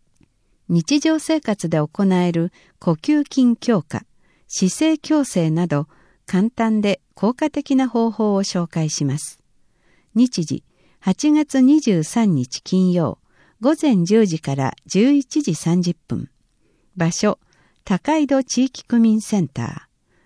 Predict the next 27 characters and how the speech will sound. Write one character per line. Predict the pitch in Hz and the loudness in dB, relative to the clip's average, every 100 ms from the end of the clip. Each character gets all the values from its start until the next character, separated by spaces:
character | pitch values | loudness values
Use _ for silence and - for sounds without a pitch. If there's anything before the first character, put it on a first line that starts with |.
| _ | _
講 | - 254 196 | -2 0 0
師、 | - - - _ _ _ - | -4 -10 -12 _ _ _ -2
二 | 175 | -2
期 | - - | -2 -10
会 | - 302 170 | -4 -2 -2
会 | - 160 156 156 | -4 -2 -2 0
員、 | 143 127 - _ _ - | -2 -4 -8 _ _ -8
常 | - 185 254 262 | 0 2 4 2
岡 | 254 226 | -2 -4
春 | 208 - 139 | -4 -4 -4
江。 | 131 - _ _ _ _ _ _ _ _ _ | -4 -6 _ _ _ _ _ _ _ _ _
対 | 202 220 | 0 0
象、 | - 214 196 - _ _ _ | 0 0 0 -2 _ _ _
区 | - | 0
内 | 320 311 180 | 2 4 2
在 | 160 180 180 | 2 0 0
住 | 175 165 | 0 0
で | 160 170 _ _ | -2 -4 _ _
六 | 170 156 294 | -4 -2 0
十 | 320 | 0
歳 | 302 311 294 | 0 0 2
以 | 285 | 2
上 | 196 175 | 2 0
の | 180 | 0
方。 | 226 160 - - _ _ _ _ _ _ _ - | -4 -8 -12 -20 _ _ _ _ _ _ _ 0
定 | 226 220 | 2 4
員 | 208 196 | 2 0